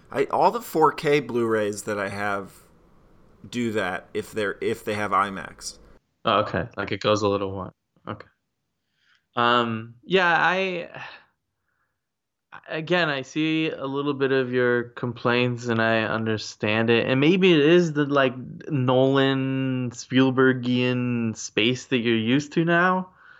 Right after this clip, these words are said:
Speaker 2: and that, like, but I would compare this to Gravity,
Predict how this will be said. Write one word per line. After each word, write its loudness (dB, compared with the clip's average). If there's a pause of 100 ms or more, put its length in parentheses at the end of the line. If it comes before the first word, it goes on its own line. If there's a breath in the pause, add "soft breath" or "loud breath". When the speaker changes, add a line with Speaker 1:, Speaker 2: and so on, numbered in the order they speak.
(500 soft breath)
Speaker 2:
and 0
that, -2
like, -4 (180 soft breath)
but 2
I 2
would 0
compare 2
this -4
to -6
Gravity, -4